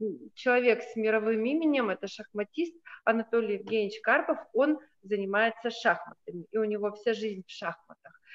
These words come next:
Хотя видно, какой он спортивный человек, и когда дело, э, доходит до спорта, и о любом виде спорта у него же прямо глаза загораются.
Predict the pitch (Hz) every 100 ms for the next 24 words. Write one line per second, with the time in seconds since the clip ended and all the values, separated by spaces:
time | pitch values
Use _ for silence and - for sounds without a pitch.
0 | - - 247 262 233 - - - 240 311
1 | 226 208 220 - 233 220 - 233 - 240
2 | 214 202 - 220 247 427 440 240 - 220
3 | 240 208 - - - 214 269 233 208 185
4 | - 226 226 214 214 208 202 233 262 202
5 | 185 226 _ 294 415 427 220 180 - 233
6 | 220 - 254 240 269 247 214 226 220 -
7 | - 370 - 240 226 214 - 240 226 214
8 | - - 208 277 240 220 185 185 196 190
9 | 170 - - -